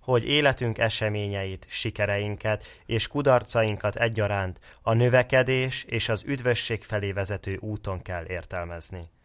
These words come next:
Ezt a reményt Krisztus, az erős szikla és a romolhatatlan magadja, amely még a legnehezebb időben is új életet sarjaszt.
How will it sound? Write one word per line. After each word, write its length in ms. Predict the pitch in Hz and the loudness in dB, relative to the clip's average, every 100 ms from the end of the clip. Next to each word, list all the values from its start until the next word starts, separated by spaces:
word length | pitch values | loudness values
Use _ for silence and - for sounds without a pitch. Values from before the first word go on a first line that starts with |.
| _ - _ | _ -20 _
Ezt 300 | - 139 - | 2 2 4
a 60 | 123 | 4
reményt 540 | 117 123 127 131 131 | 6 6 4 2 -2
Krisztus, 640 | - 117 113 - 98 90 - - - | -8 -6 -4 -4 -6 -8 -12 -18 0
az 220 | 123 123 | 4 4
erős 320 | 139 139 123 | 4 4 2
szikla 500 | - - 135 - 131 | 0 -2 -2 2 4
és 240 | 123 117 - | 4 2 0
a 80 | 117 | 2
romolhatatlan 840 | 110 104 101 98 98 95 - 92 | 2 0 -2 -2 -4 -6 -4 -4
magadja, 680 | 90 92 92 90 82 90 87 - - | -2 -4 -4 -6 -6 -8 -8 -14 -8
amely 340 | - 113 117 113 | 0 4 4 4
még 400 | 120 123 127 - | 4 2 0 -4
a 100 | - | 0
legnehezebb 760 | 120 127 113 101 98 95 101 - | 4 4 2 0 -2 -2 -4 -4
időben 440 | 113 110 107 110 | -4 -2 0 0
is 280 | 110 110 - _ | 0 -2 -8 _
új 240 | - 127 131 | -6 -2 -2
életet 480 | 123 95 90 90 - | -2 -4 -4 -8 -8
sarjaszt. 680 | - 85 85 85 - - | -8 -8 -8 -12 -14 -16